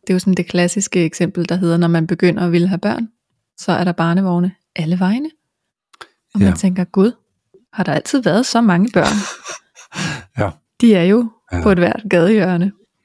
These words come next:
Speaker 2: Ja.
Speaker 1: Og de har været der hele tiden, men man har slet ikke
Speaker 2: Ja.
Speaker 1: set dem.
Speaker 2: Der er
Speaker 1: Og jeg
Speaker 2: noget
Speaker 1: tror,
Speaker 2: andet,
Speaker 1: det
Speaker 2: man
Speaker 1: bliver
Speaker 2: har haft, øh, opmærksomhed på, ja.
Speaker 1: Ja, det bliver lidt samme følelse, når man så får øje på noget af det,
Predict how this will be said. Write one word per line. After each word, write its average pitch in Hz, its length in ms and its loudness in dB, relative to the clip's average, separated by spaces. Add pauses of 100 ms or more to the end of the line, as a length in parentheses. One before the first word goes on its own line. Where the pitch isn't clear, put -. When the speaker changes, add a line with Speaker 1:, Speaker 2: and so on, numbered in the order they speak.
(320)
Speaker 2:
Ja. 87 140 -2 (1500)
Speaker 1:
Og 190 100 0
de 196 80 2
har 160 80 4
været 196 180 -2
der 254 60 0
hele 254 160 0
tiden, 254 320 -6 (220)
men 190 120 2
man 175 100 2
har 170 80 -2
slet - 180 -8
ikke 196 100 -6
Speaker 2:
Ja. 170 60 -4
Speaker 1:
set - 160 -8
dem. 196 140 -2
Speaker 2:
Der - 1080 -12
er - 20 4
Speaker 1:
Og - 0 -
jeg 90 80 4
Speaker 2:
noget 87 100 0
Speaker 1:
tror, - 100 2
Speaker 2:
andet, 110 80 2
Speaker 1:
det 101 80 -2
Speaker 2:
man 98 120 0
Speaker 1:
bliver 95 160 2
Speaker 2:
har 92 80 0
haft, 95 340 -4
øh, 92 320 -4
opmærksomhed 92 640 -4
på, - 340 -10
ja. 98 140 -6 (500)
Speaker 1:
Ja, 196 100 2
det 185 120 -2
bliver 190 140 2
lidt 202 200 0
samme 208 240 2
følelse, 214 360 0
når 190 80 2
man 180 140 2
så 185 160 -2
får 180 140 -6
øje 170 280 0
på 175 140 -4
noget 180 300 2
af 190 80 -4
det, 185 240 -2